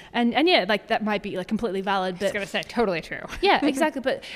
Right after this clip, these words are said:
Speaker 1: and it's not that that's a wrong thing, but it's, like, those little, little,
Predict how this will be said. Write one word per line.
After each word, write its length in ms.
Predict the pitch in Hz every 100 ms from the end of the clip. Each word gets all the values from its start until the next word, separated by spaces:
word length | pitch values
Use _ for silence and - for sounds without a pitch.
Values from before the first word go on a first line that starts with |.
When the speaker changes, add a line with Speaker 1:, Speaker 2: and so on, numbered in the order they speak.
| -
Speaker 1:
and 100 | 233
it's 140 | 220 254
not 140 | 220
that 100 | 208
that's 200 | 208 -
a 60 | 202
wrong 480 | 202 196 196 196
thing, 320 | 190 277 254 208
but 380 | 190 - - -
it's, 260 | 226 - 214 - _ _ 202 190
like, 200 | 196 -
those 300 | 220 233 208
little, 340 | 220 208 196
little, 320 | - 220 226